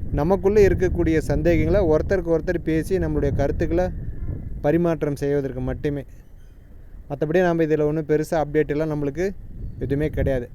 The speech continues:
நமக்குள்ள இருக்கக்கூடிய சந்தேகங்கள் என்ன, "சார் இப்படி இருக்கு, இது என்ன பண்ணலாம், இப்படி என்ன பண்ணலாம்,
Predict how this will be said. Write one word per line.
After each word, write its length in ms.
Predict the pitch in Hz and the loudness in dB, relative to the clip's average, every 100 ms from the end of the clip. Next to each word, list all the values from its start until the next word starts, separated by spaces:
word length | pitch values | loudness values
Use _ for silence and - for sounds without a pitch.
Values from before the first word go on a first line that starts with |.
| - | -14
நமக்குள்ள 440 | 139 156 170 190 202 | -6 -2 0 2 2
இருக்கக்கூடிய 340 | 170 170 170 | 2 -2 0
சந்தேகங்கள் 600 | 156 147 151 160 160 151 | 0 0 2 2 2 -2
என்ன, 280 | 143 143 127 | -2 -4 -6
"சார் 220 | 120 143 | -4 -2
இப்படி 240 | 143 139 143 | -4 -4 -2
இருக்கு, 440 | 143 139 147 139 - | -2 -4 -6 -6 -8
இது 160 | 143 139 | -6 -4
என்ன 180 | 135 143 | -2 -4
பண்ணலாம், 460 | 139 135 135 135 - - - | -4 -6 -6 -8 -12 -18 -12
இப்படி 220 | 139 131 143 | -10 -4 -2
என்ன 200 | 139 139 | -2 -2
பண்ணலாம், 440 | 135 135 135 135 | -4 -4 -4 -6